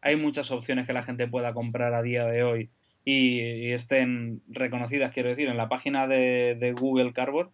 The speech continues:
no hay muchas opciones que puedan hacer competencia directa a Google Cardboard en cuanto a ergonomía, en cuanto,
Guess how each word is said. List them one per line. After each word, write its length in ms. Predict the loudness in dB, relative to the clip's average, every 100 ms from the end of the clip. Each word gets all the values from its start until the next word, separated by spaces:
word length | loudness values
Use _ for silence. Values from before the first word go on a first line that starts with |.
| _ _ -14 2
no 100 | 4
hay 60 |
muchas 380 | 4 0 0 2
opciones 680 | 0 0 2 2 2 -4 -8 -4
que 120 | -2
puedan 260 | 4 4
hacer 280 | 4 0 -2
competencia 640 | -2 -2 -2 0 0 0 -2
directa 320 | -2 -2 -2
a 40 |
Google 220 | -2 -2
Cardboard 360 | -2 -2 -4 -10 _ _ -2
en 160 | 2 4
cuanto 280 | 4 2
a 20 | 0
ergonomía, 840 | 0 -2 2 4 4 2 -2 -4
en 120 | -4
cuanto, 360 | -4 -4 -6